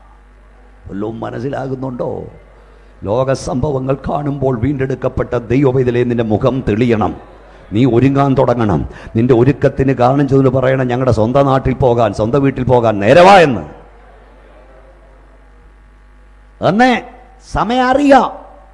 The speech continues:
രണ്ട്, സമയം അറിയിക്കുക. മൂന്ന്, കാവൽക്കാരന്റെ ഉത്തരവാദിത്തം മുന്നറിയിപ്പ് കൊടുക്കുക.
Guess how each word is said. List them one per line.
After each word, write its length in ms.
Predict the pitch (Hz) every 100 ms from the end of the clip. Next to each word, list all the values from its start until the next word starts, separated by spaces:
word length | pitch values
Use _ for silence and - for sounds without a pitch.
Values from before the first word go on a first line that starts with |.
| - - - _ - - - - 131
രണ്ട്, 240 | 214 262
സമയം 400 | 254 247 262 262
അറിയിക്കുക. 880 | 262 277 294 285 285 254 180 113 - - - - - - - - -
മൂന്ന്, 220 | 196 247
കാവൽക്കാരന്റെ 680 | 233 233 247 254 254 262 254
ഉത്തരവാദിത്തം 580 | 247 254 254 254 254 208
മുന്നറിയിപ്പ് 600 | 220 247 269 277 285 277
കൊടുക്കുക. 760 | 277 277 277 277 247 165 -